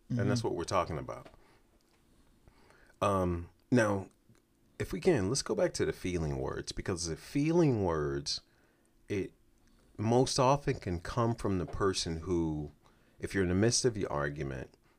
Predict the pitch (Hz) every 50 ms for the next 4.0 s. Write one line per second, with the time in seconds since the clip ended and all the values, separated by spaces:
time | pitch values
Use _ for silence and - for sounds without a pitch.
0 | _ - - 87 87 92 92 92 87 85 87 85 82 80 - - 87 80 78 -
1 | - 80 78 76 73 - - - - _ - 85 82 80 - - - 117 101 90
2 | 82 76 76 - - - 87 80 76 - - 71 67 76 82 85 80 76 - -
3 | - - 120 107 95 92 - - 67 60 62 58 - - - - 50 50 -